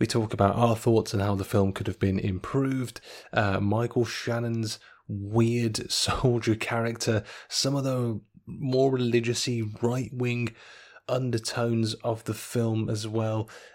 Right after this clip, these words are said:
Um, we go into the Nick Cage, Bruce Willis comparison. Inevitably,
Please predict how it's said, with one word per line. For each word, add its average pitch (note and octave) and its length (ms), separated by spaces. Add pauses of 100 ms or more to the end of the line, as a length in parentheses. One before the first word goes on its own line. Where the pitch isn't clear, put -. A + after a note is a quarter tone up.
(120)
Um, G2 680
we G2 140
go F#2+ 180
into F#2+ 240
the G#2 120
Nick A2 240
Cage, A#2 400
Bruce C#3 260
Willis D3 300
comparison. B2 680 (260)
Inevitably, A#2+ 920